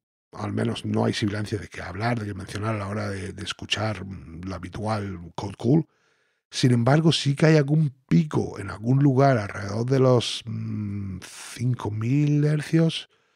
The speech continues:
que a veces, mm, puede parecer un poco brusco. Mm, yo me pregunto si este pico de frecuencia tiene algo que ver con la presencia adicional de las guitarras frente a las voces,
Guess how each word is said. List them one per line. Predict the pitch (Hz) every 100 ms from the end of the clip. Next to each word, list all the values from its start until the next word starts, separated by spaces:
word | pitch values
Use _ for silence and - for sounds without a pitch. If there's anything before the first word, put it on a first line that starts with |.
| _ _ _
que | - 113
a | 107
veces, | 120 - 143 131 -
mm, | 85 87 104 113 104
puede | - 117 127
parecer | 113 98 - 120
un | 113 95
poco | - 117 131 123 110 101 92
brusco. | 90 101 95 - - - _ _ _ _ _ _ _ _ _
Mm, | - 117 113 113 - _ _ _ _ _
yo | - 110 143 170 147 - _
me | - 135 117
pregunto | 123 135 143
si | 131
este | 131 -
pico | 107 120 131
de |
frecuencia | 120 120 120 120 104
tiene | 101
algo | 113 120
que | 117
ver | 113
con | - 104
la |
presencia | 95 - 110 117 123 120 113
adicional | 107 104 - 107 113 110
de | 113
las | 104 -
guitarras | 98 90 110 107
frente | - 104 107
a |
las | 101 95
voces, | 117 123 147 -